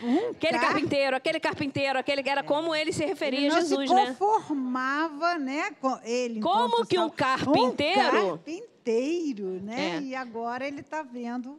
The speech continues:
Speaker 2: Vê a pe-, lembra ali,
Speaker 1: um
Speaker 2: com o que
Speaker 1: exemplo.
Speaker 2: Gamaliel falou, toda profissão,
Speaker 1: Todo
Speaker 2: né?
Speaker 1: trabalho, né?
Speaker 2: Tem as bênçãos de Jesus, de Deus quando é honesta, tá? Então, o mestre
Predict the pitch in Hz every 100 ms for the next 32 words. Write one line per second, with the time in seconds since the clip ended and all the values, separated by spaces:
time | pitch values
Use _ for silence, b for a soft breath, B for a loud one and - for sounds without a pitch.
0 | - 202 220 208 208 190 190 220 233 302
1 | 240 196 - 185 160 196 202 202 208 214
2 | 247 226 180 - 214 226 240 262 294 -
3 | 220 214 - - - 180 180 233 262 -
4 | _ 165 165 202 208 190 240 262 185 180
5 | 156 165 185 165 160 208 208 208 196 202
6 | 214 208 208 202 190 196 202 190 196 190
7 | 208 - 220 220 202 214 277 - B B
8 | B B - 226 262 220 185 185 - -
9 | 175 165 208 262 - B B B 208 208
10 | 226 247 - 240 226 220 240 - - 285
11 | 302